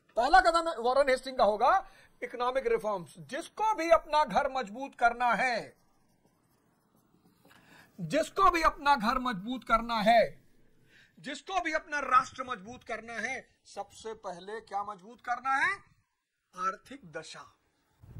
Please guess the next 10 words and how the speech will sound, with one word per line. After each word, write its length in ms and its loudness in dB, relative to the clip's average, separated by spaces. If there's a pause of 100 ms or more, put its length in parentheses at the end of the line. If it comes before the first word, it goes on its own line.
(3000)
अमेरिका 320 -4
की 100 -12
ताकत 540 -6
किस 120 -6
पर 140 2
निर्भर 280 0
करती 300 -4
है? 60 -8
एप्पल 480 -2
पे। 200 -14